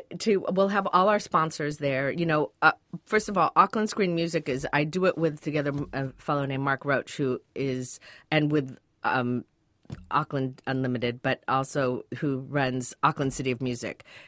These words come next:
'cause it's very important that we all pay attention to Auckland's been chosen and kept up as a city of music, which is the unesco thing, which is a big deal, and, and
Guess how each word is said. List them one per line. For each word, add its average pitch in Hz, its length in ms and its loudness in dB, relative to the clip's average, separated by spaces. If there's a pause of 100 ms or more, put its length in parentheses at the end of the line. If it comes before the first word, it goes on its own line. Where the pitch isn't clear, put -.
'cause 160 180 -2
it's 160 100 -8
very 170 200 4
important 147 360 0
that 131 140 -2
we 135 100 0
all 131 160 4
pay 151 160 0
attention 123 420 -4
to 120 300 -4
Auckland's 127 320 -2
been 123 140 -6
chosen 120 580 -4
and 113 240 -8
kept - 240 -6
up 120 160 -4
as 113 100 -10
a 113 60 -6
city 117 300 -4
of 113 100 -8
music, 117 320 -6 (140)
which 113 180 -8
is 113 140 -10
the 120 180 -2
unesco 117 400 -6
thing, 110 160 -10
which 113 160 -8
is 117 140 -10
a 123 40 -12
big 127 280 -4
deal, 92 340 -6 (400)
and, 123 380 -2 (160)
and 131 200 -2